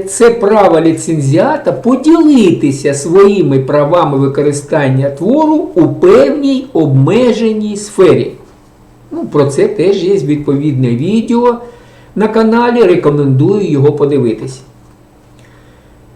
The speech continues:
Це означає, що ліцензіат і субліцензіат не можуть одночасно використовувати твір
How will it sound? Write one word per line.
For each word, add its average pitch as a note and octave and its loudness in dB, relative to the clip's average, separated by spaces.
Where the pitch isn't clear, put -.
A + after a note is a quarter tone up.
Це E4 0
означає, G3+ 2
що D4 -2
ліцензіат E3 0
і A#3+ 0
субліцензіат D3+ 0
не C4 2
можуть A#3 2
одночасно G#3+ 0
використовувати F#3+ 2
твір G#3+ -4